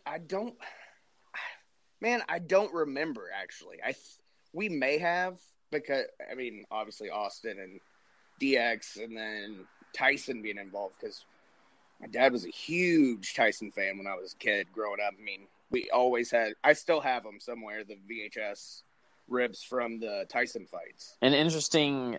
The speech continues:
Speaker 2: uh, fact about this one I've noticed is in the logos for this one, they do not use the Roman numerals. This
Speaker 1: No.
Speaker 2: was one, there was a, this was one during that period of the Roman numerals that they didn't use it. It's just that,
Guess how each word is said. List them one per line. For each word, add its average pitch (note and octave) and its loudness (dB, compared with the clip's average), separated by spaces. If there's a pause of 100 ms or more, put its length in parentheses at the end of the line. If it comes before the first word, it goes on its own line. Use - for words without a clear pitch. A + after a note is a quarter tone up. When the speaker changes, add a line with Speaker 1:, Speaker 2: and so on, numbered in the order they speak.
Speaker 2:
uh, A2+ 8
fact D3+ 10
about F#2+ 0
this G2 -8
one G#2 -8
I've G2 -4
noticed G2+ -4
is G#2 -6
in C#3 4
the B2+ 10
logos A2 8
for A2 4
this G2 -4
one, G#2 -6
they A2 2
do A#2+ 2
not C3+ 2
use C3+ 2
the A2+ -6
Roman A2+ -2
numerals. G#2 -6 (680)
This A2 6
Speaker 1:
No. F#3+ 12
Speaker 2:
was C3 8
one, A#2+ 4
there A#2+ 8
was A#2+ 4
a, B2+ 4
this A#2+ 4
was A#2+ 2
one B2+ 6
during B2+ 10
that A#2+ 4
period A#2+ 6
of A#2+ 6
the A#2+ -2
Roman G#2+ 0
numerals G2 -6
that G2 -2
they G2+ 4
didn't F#2 -8
use A2+ 6
it. G2 2
It's G2 2
just - -2
that, G2 4